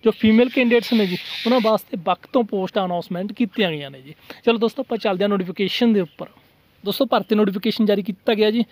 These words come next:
ਨਗਰ ਨਿਗਮ ਮੋਗਾ ਵੱਲੋਂ notification ਜਾਰੀ ਕੀਤਾ ਗਿਆ ਜੀ। ਪੋਸਟਾਂ ਨੇ ਜੀ ਬੇਲਦਾਰ ਦੀਆਂ, ਜੋ regular base 'ਤੇ announcement ਕੀਤੀਆਂ ਗਈਆਂ ਨੇ ਜੀ। apply ਕਰਨ ਲਈ ਤੁਹਾਨੂੰ ਇਸ application form ਦੀ ਜ਼ਰੂਰਤ ਹੋਵੇਗੀ। Application form ਦਾ link plus notification ਦਾ ਲਿੰਕ ਮੈਂ ਆਪਣੇ description ਬਾਕਸ ਦੇ ਦੇਵਾਂਗਾ,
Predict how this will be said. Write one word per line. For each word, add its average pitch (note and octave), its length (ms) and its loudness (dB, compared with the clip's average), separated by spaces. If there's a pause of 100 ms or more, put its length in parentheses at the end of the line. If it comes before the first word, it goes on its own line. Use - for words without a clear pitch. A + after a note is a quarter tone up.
(180)
ਨਗਰ G#3 260 2
ਨਿਗਮ A3 280 4
ਮੋਗਾ G#3 260 2
ਵੱਲੋਂ A3+ 160 0
notification G#3 480 0
ਜਾਰੀ F3+ 180 0
ਕੀਤਾ F#3+ 340 -4
ਗਿਆ C#3 160 -8
ਜੀ। C3 160 -16 (800)
ਪੋਸਟਾਂ A3+ 340 2
ਨੇ B3 60 4
ਜੀ C#4 80 2
ਬੇਲਦਾਰ G3 460 2
ਦੀਆਂ, A#3 240 0 (100)
ਜੋ G#3 160 4
regular G#3 280 2
base G3+ 160 2
'ਤੇ - 120 -4
announcement F3+ 420 -4
ਕੀਤੀਆਂ F#3 380 -6
ਗਈਆਂ C3+ 200 -12
ਨੇ C3+ 80 -20
ਜੀ। C3 120 -20 (600)
apply G3+ 320 0
ਕਰਨ A3+ 160 2
ਲਈ A#3+ 60 0
ਤੁਹਾਨੂੰ A#3 200 2
ਇਸ G#3 100 -2
application G#3 420 0
form G3 260 0
ਦੀ G3+ 60 0
ਜ਼ਰੂਰਤ G#3 300 -2
ਹੋਵੇਗੀ। A3+ 280 0 (260)
Application A3+ 500 -2
form G#3+ 280 -2
ਦਾ A#3 80 2
link A#3+ 220 0
plus A#3 260 -2
notification A3 480 -2
ਦਾ A#3 80 2
ਲਿੰਕ A3+ 200 -2
ਮੈਂ A3+ 120 0
ਆਪਣੇ G#3+ 180 -2
description G#3+ 520 -2
ਬਾਕਸ G#3+ 220 -2
ਦੇ G3 120 0
ਦੇਵਾਂਗਾ, G#3 280 -4